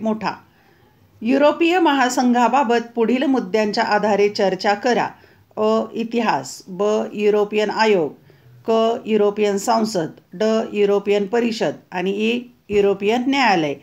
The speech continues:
या मुद्द्यांचा आपण सविस्तर अभ्यास करूया आता. अ, इतिहास. दुसऱ्या महायुद्धानंतर युरोपीय देशांनी आर्थिक समन्वय प्रस्थापित करण्याच्या उद्देशाने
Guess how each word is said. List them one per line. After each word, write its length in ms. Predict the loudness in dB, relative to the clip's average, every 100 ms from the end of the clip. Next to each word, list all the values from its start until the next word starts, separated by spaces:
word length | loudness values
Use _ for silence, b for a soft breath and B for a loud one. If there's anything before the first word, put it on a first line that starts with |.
| b b b -4
या 140 | 0
मुद्द्यांचा 600 | 0 -2 -2 0 0 0
आपण 220 | 0 0 -4
सविस्तर 600 | -4 -2 -4 -4 -2 0
अभ्यास 500 | 0 -2 -2 -4 -4
करूया 400 | -2 0 -2 -4
आता. 220 | -10 -18 -20 b b b b b b b _ -4
अ, 220 | -2 0 -4 -6
इतिहास. 540 | -6 0 0 0 -2 -12 b b b -4
दुसऱ्या 400 | -2 0 2 4
महायुद्धानंतर 880 | 4 2 0 2 2 4 2 2 2
युरोपीय 500 | 2 2 0 0 2
देशांनी 480 | 0 0 -2 0
आर्थिक 520 | 0 0 0 -2 -8 -4
समन्वय 480 | -2 0 0 0
प्रस्थापित 600 | -2 -2 -4 -2 -2 -2 -4
करण्याच्या 480 | -2 -2 -2 -2 -2
उद्देशाने 880 | -2 -4 -4 -2 0 0 -2 -6 b